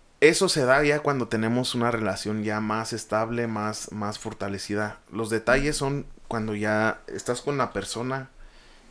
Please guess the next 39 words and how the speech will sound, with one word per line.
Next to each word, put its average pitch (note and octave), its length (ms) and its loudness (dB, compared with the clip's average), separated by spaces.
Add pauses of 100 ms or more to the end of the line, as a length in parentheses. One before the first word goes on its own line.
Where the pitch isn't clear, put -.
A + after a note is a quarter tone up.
(280)
y - 100 -10
que B2+ 140 6
realmente D#3 460 6
ya C3 120 6
has C#3 100 0
tenido C3+ 360 0
una C3 200 0
historia, C3+ 560 0
que A2+ 120 -4
ya G#2 80 0
has G#2+ 80 -10
tenido A#2+ 600 -2 (440)
algo D3+ 420 8
que C#3 140 4
ver B2+ 160 2
con C3+ 180 -2
ella, C#3 300 -2 (1160)
que - 80 -2
ya G#2+ 100 2
tienen B2 360 2 (540)
tiempo, B2+ 420 4
que A2 120 4
ya G#2+ 100 4
se A#2 160 0
conocen. A#2+ 800 2 (1500)
Para C3 180 10
eso D3+ 160 8
son D#3 160 6
los D3 140 6
detalles, B2+ 500 6
para A2+ 400 4
que C3 140 6
ella E3 200 8
sepa E3 340 6
cuánto D3+ 320 0
la C3+ 160 6
quieras, D3 260 4
pero B2 180 6
imagínate, C#3 720 6